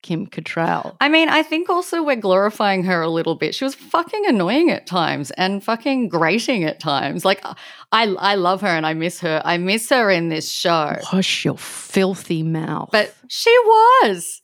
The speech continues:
Speaker 2: <laughs> Did you love her without fault for ten,
Speaker 1: Take
Speaker 2: for,
Speaker 1: your
Speaker 2: for
Speaker 1: whore
Speaker 2: six
Speaker 1: mouth
Speaker 2: seasons?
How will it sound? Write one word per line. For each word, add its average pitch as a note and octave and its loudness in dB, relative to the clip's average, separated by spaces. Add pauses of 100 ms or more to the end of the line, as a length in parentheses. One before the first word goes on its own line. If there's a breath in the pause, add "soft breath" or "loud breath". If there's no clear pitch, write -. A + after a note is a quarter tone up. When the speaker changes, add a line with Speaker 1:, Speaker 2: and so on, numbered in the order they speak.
Speaker 2:
<laughs> - -12
Did C4+ 2
you C#4 2
love A3+ 4
her G3+ 0 (220 soft breath)
without F3+ 0 (300)
fault - -2 (180)
for - -4
ten, C4+ 0
Speaker 1:
Take C4 2
Speaker 2:
for, F3 -2
Speaker 1:
your A3 4
Speaker 2:
for G#3+ 2
Speaker 1:
whore A3+ 6
Speaker 2:
six B3 6
Speaker 1:
mouth A3 4
Speaker 2:
seasons? F3 -2